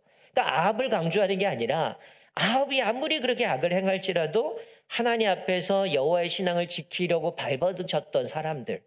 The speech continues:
그런 인물들을, 어, 초점을 맞추고 있습니다. 오늘 읽은 짧은 이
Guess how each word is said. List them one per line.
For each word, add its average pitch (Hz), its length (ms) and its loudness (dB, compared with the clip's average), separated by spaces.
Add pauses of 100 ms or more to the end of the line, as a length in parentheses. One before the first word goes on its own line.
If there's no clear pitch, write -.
(220)
그런 233 260 2
인물들을, 180 840 0
어, 120 240 0
초점을 202 520 -2
맞추고 127 600 -4
있습니다. 107 460 -4
오늘 202 240 2
읽은 214 160 -2
짧은 214 420 0
이 180 400 0